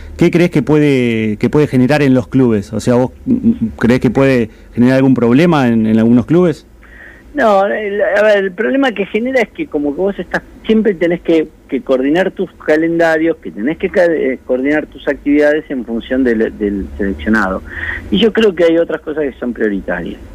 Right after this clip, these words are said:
Speaker 2: Eh, me pasa por, me pasa por eso, ¿entendés?
Speaker 1: Ujú.
Speaker 2: Eh, los clubes, los clubes hoy por hoy, lo, los mismos jugadores, que me parece absolutamente lógico y entendible, eh, están muy preocupados en ser parte de un seleccionado. ¿Por qué?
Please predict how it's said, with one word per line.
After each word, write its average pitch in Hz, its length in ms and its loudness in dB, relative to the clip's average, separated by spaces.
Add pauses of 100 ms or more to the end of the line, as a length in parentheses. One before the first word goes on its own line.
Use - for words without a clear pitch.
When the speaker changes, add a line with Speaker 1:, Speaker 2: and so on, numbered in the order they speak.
(160)
Speaker 2:
Eh, 110 480 0
me 107 460 -2
pasa 143 240 -2
por, 123 240 -2
me 113 100 -4
pasa 147 300 -2
por 113 180 -2
eso, 95 260 -8
¿entendés? 139 440 0 (340)
Speaker 1:
Ujú. 120 240 6
Speaker 2:
Eh, 120 320 2
los 131 200 0
clubes, 202 260 2
los 190 120 0
clubes 202 260 0
hoy 202 100 2
por 196 180 0
hoy, 220 260 0 (160)
lo, 151 180 -6 (120)
los 151 140 -10
mismos 190 300 -2
jugadores, 214 360 2
que 156 120 -12
me 135 120 -10
parece 135 460 -4
absolutamente 117 1080 0
lógico 160 580 0
y 123 140 0
entendible, 156 800 0 (560)
eh, 135 120 -6
están 165 300 0
muy 180 220 2
preocupados 170 720 0
en 131 380 -2 (400)
ser 151 180 2
parte 151 380 0
de 135 80 2
un 135 160 0
seleccionado. 120 800 0
¿Por 104 260 -10
qué? 131 340 -2